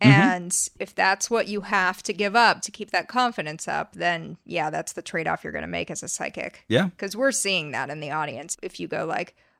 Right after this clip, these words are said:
Speaker 2: "Oh, uh, boy, I didn't expect that," that doesn't read well.
Speaker 1: Yeah, I feel like John Edward has this desire to stick with safe avenues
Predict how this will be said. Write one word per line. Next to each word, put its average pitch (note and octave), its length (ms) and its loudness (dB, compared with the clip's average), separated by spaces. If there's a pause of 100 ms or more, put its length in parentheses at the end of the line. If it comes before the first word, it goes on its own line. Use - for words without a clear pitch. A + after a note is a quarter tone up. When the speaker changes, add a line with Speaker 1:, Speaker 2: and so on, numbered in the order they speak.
(120)
Speaker 2:
"Oh, D#3+ 680 -2
uh, E3 600 -2 (220)
boy, A#3+ 200 2
I F#3+ 40 0
didn't G3+ 260 -2
expect G#3+ 460 0
that," G3 460 6 (140)
that E3+ 140 0
doesn't - 280 -10
read - 200 -12
well. G#2 280 -8
Speaker 1:
Yeah, C3 180 4
I A#2 120 4
feel B2+ 200 2
like A2 380 0 (480)
John A2+ 340 4
Edward F2 640 0
has F#2 480 -4
this - 600 -2 (800)
desire A2 520 2
to F#2+ 80 -4
stick - 300 -2
with F2+ 160 -4 (400)
safe - 600 2 (220)
avenues A2 760 2